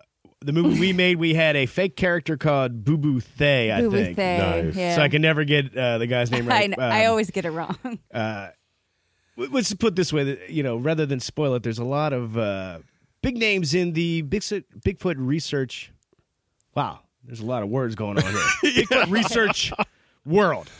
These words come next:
Speaker 3: You will recognize some of the names.
Speaker 1: Yes.
Speaker 3: You will re-, definitely recognize
Speaker 1: Uh,
Speaker 3: them.
Speaker 1: I really enjoyed it, uh, but here's, uh, where I go again explaining too much.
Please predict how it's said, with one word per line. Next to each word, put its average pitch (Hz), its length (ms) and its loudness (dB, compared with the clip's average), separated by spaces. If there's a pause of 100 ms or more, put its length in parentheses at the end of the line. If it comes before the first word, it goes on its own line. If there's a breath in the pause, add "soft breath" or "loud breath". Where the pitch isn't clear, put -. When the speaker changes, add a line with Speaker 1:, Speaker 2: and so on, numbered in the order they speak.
Speaker 3:
You 170 220 2
will 170 140 4
recognize 127 640 2
some 117 180 2
of 104 60 2
the 104 80 4
names. 95 260 4
Speaker 1:
Yes. 127 320 0
Speaker 3:
You 127 120 2
will 123 120 4
re-, 104 180 2
definitely 107 360 0
recognize 95 380 -4
Speaker 1:
Uh, 113 40 -6 (100)
Speaker 3:
them. - 60 -18 (560)
Speaker 1:
I 175 160 2
really 170 420 2
enjoyed 131 400 2
it, 123 180 -4 (220)
uh, 120 340 2
but 123 220 0
here's, 180 580 0
uh, 156 300 4
where 151 220 0
I 156 240 0
go 156 160 0
again 147 240 0
explaining 147 500 -2
too 143 180 -2
much. 151 420 -4